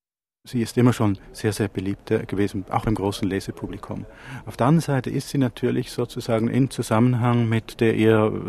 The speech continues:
so ideologiekritisch, sozialgeschichtlich ausgerichteten Literaturwissenschaft der siebziger und danach der achtziger Jahre etwas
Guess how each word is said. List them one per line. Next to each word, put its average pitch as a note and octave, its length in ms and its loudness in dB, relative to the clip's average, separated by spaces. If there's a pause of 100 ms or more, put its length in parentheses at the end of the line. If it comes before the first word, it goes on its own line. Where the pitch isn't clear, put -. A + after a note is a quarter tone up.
so - 180 -8
ideologiekritisch, G#2+ 1080 -2
sozialgeschichtlich A2 920 -4
ausgerichteten G#2 640 -4
Literaturwissenschaft G2+ 1300 -4
der F2+ 320 -4
siebziger A2 580 -6
und G2+ 160 -6
danach G#2 240 -6
der G2+ 140 -8
achtziger A2+ 420 -6
Jahre G#2+ 380 0
etwas - 480 -6